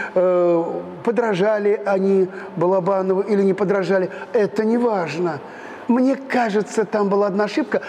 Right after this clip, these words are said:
но она не для, э, обывателей, то есть не для популистского разговора,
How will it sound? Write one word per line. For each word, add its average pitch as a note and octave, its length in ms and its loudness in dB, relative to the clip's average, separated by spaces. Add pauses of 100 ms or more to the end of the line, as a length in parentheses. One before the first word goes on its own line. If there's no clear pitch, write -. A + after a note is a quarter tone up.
(100)
но A#3+ 80 2
она B3 120 2
не A#3 100 2
для, A3 280 2 (400)
э, A3 460 2
обывателей, F#3 800 -2 (220)
то G3+ 60 2
есть F3 160 0
не G3 200 4
для F#3+ 300 0 (580)
популистского G3 600 0
разговора, D#3 560 0